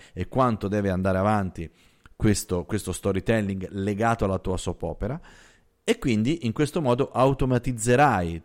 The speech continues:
tutta una serie di informazioni che non sono informazioni commerciali,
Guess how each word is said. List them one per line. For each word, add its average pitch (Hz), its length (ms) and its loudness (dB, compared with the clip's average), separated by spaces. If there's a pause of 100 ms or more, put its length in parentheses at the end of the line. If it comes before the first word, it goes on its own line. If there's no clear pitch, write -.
tutta 202 260 -2
una 123 100 0
serie 110 300 -2
di 101 100 -2
informazioni 139 760 0
che 135 160 -2
non 170 260 2
sono 131 480 4 (220)
informazioni 98 560 -2
commerciali, 175 680 -2